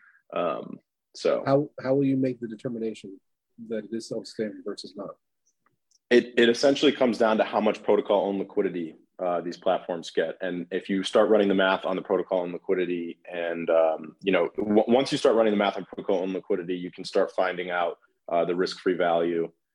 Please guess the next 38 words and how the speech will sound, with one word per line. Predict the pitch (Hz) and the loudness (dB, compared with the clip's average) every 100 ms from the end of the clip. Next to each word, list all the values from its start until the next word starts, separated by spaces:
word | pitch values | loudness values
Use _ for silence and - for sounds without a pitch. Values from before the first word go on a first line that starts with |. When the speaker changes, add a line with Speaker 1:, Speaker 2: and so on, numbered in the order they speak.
| _ - | _ -4
Speaker 1:
um, | 85 85 82 80 82 - | 2 2 2 -2 -10 -8
and | 92 87 | -6 -6
you | |
can, | - 92 85 | -6 -6 -6
you | 95 | -8
can | 95 | 0
basically | 92 95 98 | 2 4 2
calculate | - 92 87 95 82 | 2 0 2 2 2
future | - 107 95 104 | 0 -4 0 2
rewards | 90 87 85 90 87 82 - - - _ _ _ | 2 2 2 4 2 0 -8 -10 -16 _ _ _
based | 98 98 107 | 2 2 2
on | 95 | 0
the | 87 | -2
T | - 101 | -4 -4
V | 90 95 | 2 2
L | 87 | 2
that's | 82 95 | 0 -2
in | |
there. | 87 78 | -4 -2
So, | 101 | 2
like, | 98 | 4
let's | 104 - | 2 4
say | 104 | 0
that | 90 | 2
there's | 95 | -4
ten | - 101 | -4 -2
million | 95 92 90 | 0 0 -2
in | 87 | -6
T | - | -6
V | 87 90 | -2 0
L | 87 85 82 - - _ - | 2 2 0 -8 -20 _ -8
and | 90 | -6
the | 87 | -2
protocol-owned | 95 90 92 87 | 0 0 0 -2
liquidity | 85 98 80 85 85 | -4 -6 -6 -4 -4
is | - | -4
three | 95 87 | -4 -2
million. | 73 67 - | -4 -10 -14